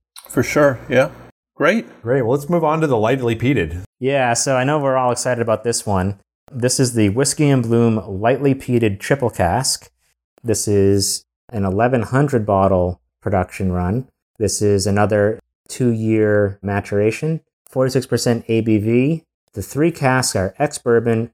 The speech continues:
Speaker 3: ex-red wine S T R, and ex-Islay casks. So I know that makes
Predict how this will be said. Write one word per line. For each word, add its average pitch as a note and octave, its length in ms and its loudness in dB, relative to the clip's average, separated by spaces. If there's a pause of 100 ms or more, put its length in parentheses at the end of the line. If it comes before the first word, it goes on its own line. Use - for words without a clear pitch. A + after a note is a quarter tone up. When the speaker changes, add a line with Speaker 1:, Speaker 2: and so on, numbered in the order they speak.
(140)
Speaker 3:
ex-red B2 800 -2
wine A2 380 2
S G#2+ 200 -2
T G#2+ 220 2
R, F#2 400 0 (240)
and G2 440 0
ex-Islay A#2 760 0
casks. - 500 -8
So - 180 -6
I F#2+ 80 0
know A#2 200 4
that A2+ 180 4
makes G#2+ 420 0